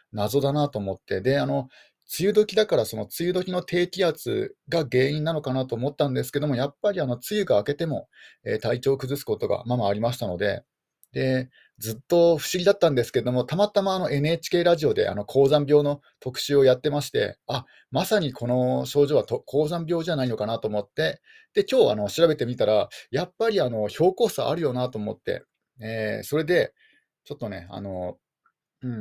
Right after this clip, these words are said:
ん、高山病なんじゃないかなと思いましたね。まあ、他にもこう、いろいろこう、まあ、ストレートネックと、まあ、まあ、頚椎症なんですけども、頚椎症と、えー、低気圧、まあ、あとは夏の暑さ、まあ、あとは食事ですね。食事バランス、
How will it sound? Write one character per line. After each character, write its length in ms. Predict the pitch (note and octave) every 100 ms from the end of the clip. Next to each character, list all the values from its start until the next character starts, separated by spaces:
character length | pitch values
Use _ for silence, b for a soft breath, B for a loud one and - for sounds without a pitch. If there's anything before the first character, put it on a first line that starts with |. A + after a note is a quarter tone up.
| G2+
ん、 60 |
高 200 | - A2+
山 180 | A2+ B2+
病 160 | B2+ C3+
な 100 | D3+
ん 60 |
じ 80 | C3+
ゃ 20 |
な 80 | A#2
い 60 | A#2+
か 100 | A#2
な 120 | A#2+
と 100 | -
思 100 | F#2+
い 20 |
ま 140 | G2 F#2+
し 60 |
た 80 | F#2
ね。 60 | G#2+
ま 80 | D3+
あ、 20 |
他 260 | D3 D#3
に 60 | A#3+
も 140 | G3+
こ 220 | B2+ G2+ G2
う、 60 |
い 20 |
ろ 80 | A#2+
い 20 |
ろ 120 | C#3 C#3+
こ 360 | C3+ C3 - -
う、 40 |
ま 80 | A#2+
あ、 40 |
ス 100 | G2
ト 80 | -
レ 80 | E3+
ー 40 |
ト 100 | E3+
ネ 100 | E3+
ッ 40 | F3
ク 160 | -
と、 220 | - - - _ -
ま 340 | G#2 F2 F#2
あ、 20 | A#2
ま 100 | G2+
あ、 40 |
頚 220 | A2 A#2
椎 80 | B2+
症 140 | B2+
な 80 | A#2+
ん 40 | A2
で 60 |
す 60 | -
け 60 |
ど 60 | F#2
も、 120 | F2+ b b -
頚 220 | D#3 D#3+
椎 200 | - F3
症 260 | D3+ E3 E3
と、 420 | - F3+ A2+ - b b b
え 100 | -
ー、 60 | F#2+
低 220 | A2 A#2
気 120 | -
圧、 380 | B2+ G2+ F#2+ E2
ま 120 | G#2+ A2+
あ、 20 |
あ 20 |
と 80 | G#2
は 60 |
夏 300 | F#2+ G#2+ -
の 220 | D#3+ D#3+ D3+
暑 160 | D#3+
さ、 300 | - - - _
ま 120 | B2 C#3
あ、 20 |
あ 20 |
と 60 | A#2+
は 60 |
食 280 | - G#2+ -
事 80 | B2
で 100 | C#3+
す 140 | -
ね。 120 | F#2
食 240 | - G2 A#2+
事 140 | B2+
バ 140 | C3 C3+
ラ 120 | B2
ン 60 |
ス、 280 | G#2+ G2 -